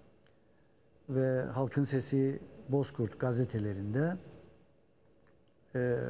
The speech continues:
sürekli yayınlanan, e, düz yazılarım ve şiirlerim vardı.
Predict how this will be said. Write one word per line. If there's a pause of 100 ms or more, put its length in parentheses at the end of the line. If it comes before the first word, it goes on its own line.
(480)
sürekli
yayınlanan, (300)
e,
düz
yazılarım
ve
şiirlerim
vardı.